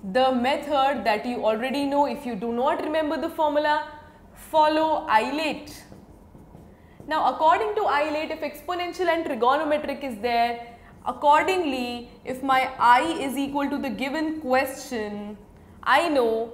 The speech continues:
my first function should be trigonometric, second should be exponential. So it is first function into integration of second, which is in short e raised to the power x only, minus differentiation of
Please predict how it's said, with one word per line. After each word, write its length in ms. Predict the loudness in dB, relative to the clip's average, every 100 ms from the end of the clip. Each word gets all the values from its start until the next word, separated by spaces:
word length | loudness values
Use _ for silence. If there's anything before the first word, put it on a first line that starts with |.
| -4
my 160 | -2 -2
first 400 | 0 2 2 0
function 400 | -2 -2 -4 -6
should 160 | -6 -4
be 120 | -4
trigonometric, 840 | -6 -2 -2 -2 -4 -6 -6 -6
second 440 | -6 -6 -4 -4 -4
should 200 | -8 -8
be 80 | -4
exponential. 880 | -4 -4 -6 -4 -4 -6 -8 -10 -12 -20 -20 -18
So 180 | -6 -4
it 140 | 0
is 260 | -2 -2 -8 -16 -20 -4
first 460 | 6 6 6 2
function 760 | 0 0 0 -4 -4 -4 -4 -8 -16 -20 -12
into 300 | -6 -4 -2
integration 720 | -2 -4 -4 -2 -4 -4 -2
of 100 | -2
second, 460 | -2 -6 -4 -4 -4
which 160 | -4
is 160 | -6 -6 -14 -20 -8
in 160 | -4
short 360 | -4 2 2 2
e 100 | -6
raised 220 | -4 -6
to 60 | -6
the 100 | -2
power 240 | 0 0
x 240 | -2 -6 -4
only, 500 | -2 -2 -4 -8 -16 -20 -18 -4
minus 600 | 0 0 0 -2 -4 -10 -18 -20 -10
differentiation 1040 | -6 -4 -2 -4 -4 -4 -2 -2 -2 -4 -2
of 180 | -2